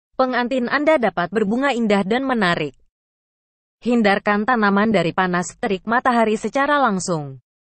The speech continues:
Jika memungkinkan, tanam bunga karnasion di dataran tinggi,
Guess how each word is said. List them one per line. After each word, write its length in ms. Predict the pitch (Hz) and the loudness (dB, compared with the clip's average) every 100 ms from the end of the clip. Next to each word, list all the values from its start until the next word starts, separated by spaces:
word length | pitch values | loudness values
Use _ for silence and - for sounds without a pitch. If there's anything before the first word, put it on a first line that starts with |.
| _ _ _ - | _ _ _ -6
Jika 400 | 175 240 285 294 | -2 0 0 -2
memungkinkan, 720 | 247 190 185 180 180 202 214 | -2 -2 -2 -4 -2 0 0
tanam 240 | 254 294 | 0 0
bunga 320 | 247 240 240 226 | -2 -2 -2 0
karnasion 640 | 262 285 311 285 285 269 | 0 2 -2 0 0 0
di 80 | 247 | 0
dataran 480 | 233 254 262 240 226 | 0 0 2 0 0
tinggi, 480 | 208 180 160 139 | 0 -2 -2 -8